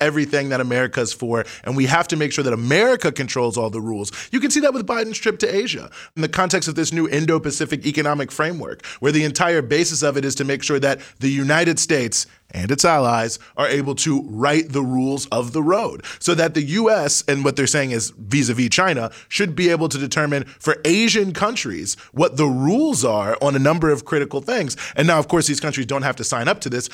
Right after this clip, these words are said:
but obviously if they're in a negotiation with the United States, which is the world's most powerful country, they're gonna be put on the hot seat to agree to the American perspective on these things, which means that even though it's the U S and their allies,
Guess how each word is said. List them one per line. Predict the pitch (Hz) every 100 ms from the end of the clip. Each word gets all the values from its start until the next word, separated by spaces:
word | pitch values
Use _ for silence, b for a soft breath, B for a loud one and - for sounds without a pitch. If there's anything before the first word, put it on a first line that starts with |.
| B
but | - 139
obviously | 165 156 139 143
if | 131
they're | 131 127
in | 131 135
a |
negotiation | 127 107 135 123 117 151 160 120
with | 107
the |
United | 120 113 107
States, | - 185 139 123 B B
which | 117 143 151
is | 143 104
the | 131
world's | 131 127 120
most | 117 -
powerful | 117 107 104
country, | 107 214 - 131 123 B B
they're | - 156
gonna | 160 156
be | 139
put | 135 147
on | 131
the | 117
hot | 143 190
seat | - 139 -
to | 135
agree | 123 123 135
to |
the | 123 123
American | 113 123 147 170 - 120
perspective | 107 - 233 277 151
on | 127 120
these | 117 -
things, | 123 127 - B
which | 165 160
means | 190
that | 170 165
even | 180
though | 175
it's | 156 156
the | 143
U | 135 143
S | 131
and | 123
their | 117 120
allies, | 123 120 113